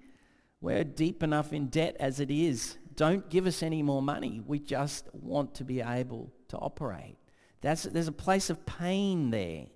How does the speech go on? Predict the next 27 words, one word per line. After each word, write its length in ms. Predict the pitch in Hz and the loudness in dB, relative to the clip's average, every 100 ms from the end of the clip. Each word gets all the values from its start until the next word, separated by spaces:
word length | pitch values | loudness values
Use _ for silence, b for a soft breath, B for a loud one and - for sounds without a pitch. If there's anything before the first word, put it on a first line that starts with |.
| _ b b b b b b b b b - | _ b b b b b b b b b -10
The 160 | - | -8
families 640 | - - 165 185 196 165 131 | -6 0 4 6 6 4 2
can't 320 | - 151 147 | 0 0 0
get 180 | 143 - | -6 -4
together 520 | 147 120 110 95 76 - - | -2 0 0 -2 -8 -16 -12
around 320 | - 131 135 123 | -4 0 2 0
the 60 | |
country 420 | 123 143 147 143 | -2 -4 -2 -2
right 240 | 131 117 - | -2 -2 -2
now, 240 | 117 113 | -2 -2
or 140 | 127 156 | 0 2
even 220 | 156 151 | 2 0
internationally. 880 | 151 139 147 175 - 135 107 80 - b b b b b b | 0 2 0 0 -4 -4 -4 -6 -12 b b b b b b
It's 120 | - - | -8 -2
like 320 | 90 - - | -2 -2 0
there's 200 | 156 143 | 0 0
pain. 720 | - 160 156 156 143 104 80 - - b b b b - | -2 2 4 4 4 0 -4 -12 -20 b b b b -2
And 160 | 151 | 0
it's, 200 | 165 - - - - - - - - | 0 -2 -8 -8 -12 -12 -16 -10 0
Afghanistan 720 | - - 170 170 156 151 123 | 0 2 2 4 4 0 2
obviously 560 | 135 143 135 - 117 107 | 2 2 0 0 -2 -2
is 140 | 107 | -4
a, 60 | - - - - - - - - - - | -8 -14 -18 -20 -20 -18 -18 -18 -20 -8
just 240 | 160 156 | -4 -2
a 60 | - | -4
terrible 720 | - - - 143 147 143 117 | -6 -10 -2 2 4 4 0
reality 680 | 107 110 104 104 110 - 87 | 0 -2 -2 -4 -8 -8 -10